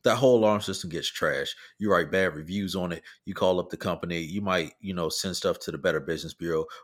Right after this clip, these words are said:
We not accepting this. They getting a bad Yelp review. We going on Google.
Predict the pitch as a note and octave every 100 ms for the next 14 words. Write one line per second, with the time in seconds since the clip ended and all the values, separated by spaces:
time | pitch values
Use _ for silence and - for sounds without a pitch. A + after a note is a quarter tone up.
0 | - C#3+ A#2+ D2+ - F2 D#2 D2+ D2 C2
1 | - A#2+ F2 D#2 D#2 C#2+ F#2 G#2+ G#2 F2+
2 | G2+ F#2+ F2+ - _ B2+ G#2 D#2 C#2 G#2+
3 | A2 F#2+ F#2 F2